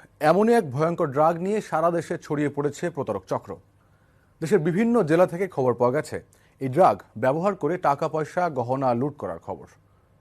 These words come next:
স্কোপোলামিন, যার আরেক নাম ডেভিলস ব্রেথ বা শয়তানের নিঃশ্বাস।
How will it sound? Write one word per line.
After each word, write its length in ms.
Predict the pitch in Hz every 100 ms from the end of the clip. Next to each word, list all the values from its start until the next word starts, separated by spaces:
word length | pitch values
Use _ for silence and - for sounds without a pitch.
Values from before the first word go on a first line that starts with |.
| _
স্কোপোলামিন, 600 | - 160 190 208 254 277 269 _ _ -
যার 140 | 120
আরেক 260 | 123 175 160
নাম 200 | 95 82 _ _ _ _ _ -
ডেভিলস 300 | 123 160 156
ব্রেথ 280 | 101 95 _ -
বা 240 | 107 113 - -
শয়তানের 500 | - 156 147 123 107
নিঃশ্বাস। 340 | 131 - 82